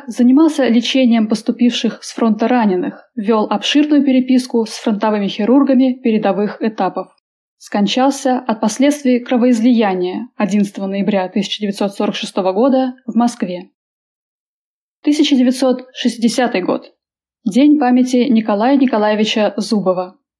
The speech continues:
Одиннадцатого ноября тысяча девятьсот шестидесятого года скончался Николай Николаевич Зубов. Родился в тысяча восемьсот восемьдесят пятом году. Русский и советский морской офицер, инженер, контр-адмирал, океанолог, полярный исследователь, профессор.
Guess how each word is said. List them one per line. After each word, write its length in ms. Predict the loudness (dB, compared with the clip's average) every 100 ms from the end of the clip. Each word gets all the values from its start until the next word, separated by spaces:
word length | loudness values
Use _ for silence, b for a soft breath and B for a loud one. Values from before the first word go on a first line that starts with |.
| _ _ _
Одиннадцатого 500 | 0 4 4 4 2
ноября 420 | 4 4 2 0
тысяча 280 | 0 -2 0
девятьсот 420 | -2 0 -2 -2
шестидесятого 640 | -6 -6 -2 -2 -2 -2 -2
года 360 | 0 0 0 -4
скончался 720 | -2 -2 2 2 2 0 2
Николай 380 | 2 2 2
Николаевич 560 | 2 2 0 2 0 -2
Зубов. 460 | -4 -2 -2 -2 -6 _ _ _ _ _ -4
Родился 460 | -4 -2 -6 -6
в 80 | -6
тысяча 280 | -2 -2 -2
восемьсот 420 | -4 -2 -4 -4
восемьдесят 420 | -4 -2 -2 -2
пятом 260 | -2 -2 -2
году. 340 | -2 -4 -6 -10 _ _ _ _ _
Русский 420 | 0 2 2 -2 -2
и 80 | -2
советский 500 | -2 -2 -2 -4 -2
морской 420 | -2 -4 -4 -4
офицер, 640 | -2 -4 -6 -2 -2 -2 -2
инженер, 600 | 0 2 4 4 2 -2
контр-адмирал, 880 | -2 0 2 0 -2 0 0 -2 -4
океанолог, 720 | -6 -2 -2 0 2 2 -2 -2
полярный 460 | 0 2 4 2 0
исследователь, 760 | -4 0 2 2 2 0 -2
профессор. 580 | 0 0 0 -4 -6 -14